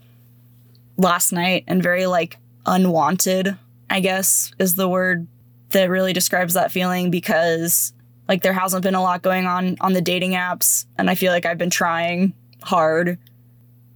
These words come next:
This thing with Build-A-Bear Girl is fizzling out, which is disappointing 'cause when we did go out, I really liked her, and I was, like, upfront in the past couple of weeks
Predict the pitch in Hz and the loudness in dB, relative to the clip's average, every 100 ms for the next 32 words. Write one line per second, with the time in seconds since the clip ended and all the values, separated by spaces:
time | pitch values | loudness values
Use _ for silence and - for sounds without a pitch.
0 | - 190 185 202 196 185 185 180 175 180 | -4 0 0 2 0 0 0 0 0 -2
1 | 180 180 180 180 180 170 - - - 208 | -2 -2 0 0 0 0 -2 -4 0 0
2 | 180 180 175 160 151 165 165 - _ _ | 2 2 0 0 0 0 0 -6 _ _
3 | - 180 - 185 180 170 147 160 165 175 | -2 0 0 0 -2 0 0 0 0 0
4 | 156 - 175 175 180 180 175 175 156 151 | 0 0 0 -2 -2 -2 0 0 2 0
5 | - 180 190 185 117 175 - - 151 180 | 0 -2 0 0 0 -2 -2 -2 -2 -2
6 | - 180 180 165 165 - 185 180 180 185 | -4 -2 0 0 -4 -4 -4 -2 0 0
7 | 160 165 - _ _ _ _ 196 170 - | 0 -2 -12 _ _ _ _ -2 0 0
8 | 208 208 196 - _ _ _ _ _ _ | -2 0 -4 -6 _ _ _ _ _ _
9 | _ - 208 202 185 180 - 202 185 185 | _ -2 2 4 2 -2 -2 -2 0 0
10 | 170 180 185 - - - | 0 0 -2 0 0 -2